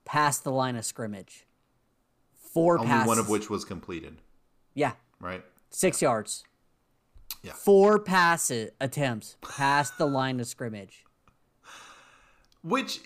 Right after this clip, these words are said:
Speaker 2: he's P J Walker. Like, they don't trust him. I get it. But we've seen P J Walker in the past go downfield. Like, he has a decent arm.
Speaker 1: You have
Speaker 2: And,
Speaker 1: to
Speaker 2: and you're one and five now. Like, what do you have to lose?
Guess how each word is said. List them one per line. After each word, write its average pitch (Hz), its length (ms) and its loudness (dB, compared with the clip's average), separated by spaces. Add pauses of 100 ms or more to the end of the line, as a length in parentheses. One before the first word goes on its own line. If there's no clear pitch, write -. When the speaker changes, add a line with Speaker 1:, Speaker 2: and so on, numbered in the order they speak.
Speaker 2:
he's 240 340 -12
P 202 240 -4
J 180 220 0
Walker. 120 840 0
Like, 120 260 -2
they 123 140 -2
don't 151 260 -4
trust 107 460 -4
him. 131 120 -6
I 127 120 -4
get 101 320 -4
it. 135 140 -4
But 143 140 -4
we've 269 200 -6
seen 285 320 -4
P 214 180 -4
J 196 140 -4
Walker 180 320 0
in 156 80 -4
the 131 80 -2
past 170 600 -8
go 127 200 2
downfield. 123 840 -4 (120)
Like, 117 200 -8
he 156 140 -6
has 151 280 -2
a 175 40 -4
decent 131 440 -8
arm. 90 540 -6 (1000)
Speaker 1:
You 277 240 4
have 285 220 4
Speaker 2:
And, 285 100 0
Speaker 1:
to 226 80 4
Speaker 2:
and 180 160 0
you're 185 140 4
one 202 260 4
and 202 160 -2
five 190 520 -8
now. 80 300 -8
Like, 131 220 -10
what 208 120 -4
do 262 60 -4
you 285 100 -2
have 202 240 -6
to 185 80 -6
lose? 165 720 -8